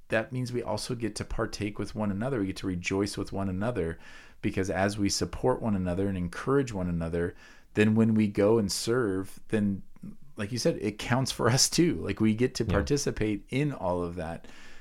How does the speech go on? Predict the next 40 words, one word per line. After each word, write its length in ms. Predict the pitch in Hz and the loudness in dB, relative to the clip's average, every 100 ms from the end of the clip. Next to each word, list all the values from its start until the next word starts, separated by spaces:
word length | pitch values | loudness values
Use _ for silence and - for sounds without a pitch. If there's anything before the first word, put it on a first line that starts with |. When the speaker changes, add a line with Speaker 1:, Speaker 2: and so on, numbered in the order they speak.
| - - | -10 -2
Speaker 1:
um, 420 | 95 87 87 131 - | 0 0 -4 -10 -4
which 280 | 135 - - - | -2 -2 -4 0
isn't 280 | 170 175 | 2 4
the 80 | 156 | 2
same 300 | - 127 127 | 0 2 2
as 200 | 113 101 - | 0 -2 -4
sitting 380 | - 127 117 | 0 2 2
back 320 | 101 101 104 104 | 2 2 0 -2
and 100 | 98 | -4
just 140 | - | -2
being 120 | 95 | -4
like, 140 | 95 - | -4 -2
"Oh, 80 | 147 | 0
I'm 160 | 104 | 2
a, 160 | 101 - | 0 -2
I'm 100 | 117 | -2
a 60 | 113 | -2
part 240 | - 120 | 2 2
of 60 | 104 | 4
that 160 | 92 | 0
church 340 | - 123 107 - | 0 0 0 -2
because 240 | 98 92 | -6 -2
I 80 | 92 | 0
just 180 | 98 92 | 0 -2
show 240 | - 101 | 2 4
up 140 | 101 98 | 4 2
on 120 | 92 | -2
Sunday, 600 | - 104 92 87 87 - - - - - | 0 0 2 2 2 -2 -12 -14 -16 -6
and 140 | 98 | -4
so 80 | 95 | -2
now 200 | 95 98 | 0 4
I, 140 | 101 95 | 4 4
Speaker 2:
Yeah. 100 | 92 | 2
Speaker 1:
I 60 | |
get 160 | 95 92 | 0 0
to 360 | 95 90 87 73 - - | 0 0 0 -4 -14 -6
take 180 | 95 - | -4 0
part 200 | 95 87 | 0 0
in 100 | 101 | 0
that." 340 | 113 104 | 0 -2